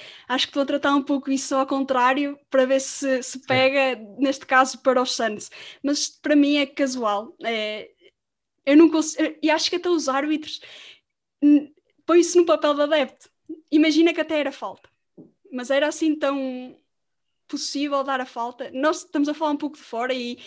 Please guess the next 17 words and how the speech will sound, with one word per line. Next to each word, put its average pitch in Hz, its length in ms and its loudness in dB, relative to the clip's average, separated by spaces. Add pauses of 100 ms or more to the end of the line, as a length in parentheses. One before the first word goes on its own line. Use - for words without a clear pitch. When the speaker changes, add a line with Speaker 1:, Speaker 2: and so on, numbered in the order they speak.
(100)
Speaker 1:
até 247 160 -2
pode 269 220 6
achar 262 220 4
Speaker 2:
Sim. 269 80 0
Speaker 1:
ridículo 254 320 -4
o 254 40 -6
que 269 60 0
eu 269 40 2
estou 269 180 0
a - 20 2
dizer, 269 360 2
mas 233 240 -4 (460)
é 285 140 4
ver-, 294 160 2
às 285 220 2
vezes, 311 500 -4 (400)
eh, 285 160 -2